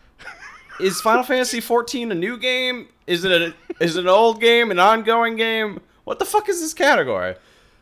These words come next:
Destiny two just got an X-Pack, I guess, and it went free to play.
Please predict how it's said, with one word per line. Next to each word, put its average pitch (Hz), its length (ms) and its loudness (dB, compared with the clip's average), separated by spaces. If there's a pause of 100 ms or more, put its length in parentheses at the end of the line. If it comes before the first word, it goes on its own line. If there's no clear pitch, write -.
(460)
Destiny 214 340 -4
two 208 220 -6
just 160 360 -2
got 175 180 4
an 160 100 -2
X-Pack, 165 640 -4
I 139 120 -4
guess, 147 420 -2
and 127 340 -10
it 120 220 -6
went 127 180 -6
free 139 220 -12
to 127 80 -12
play. 127 460 -6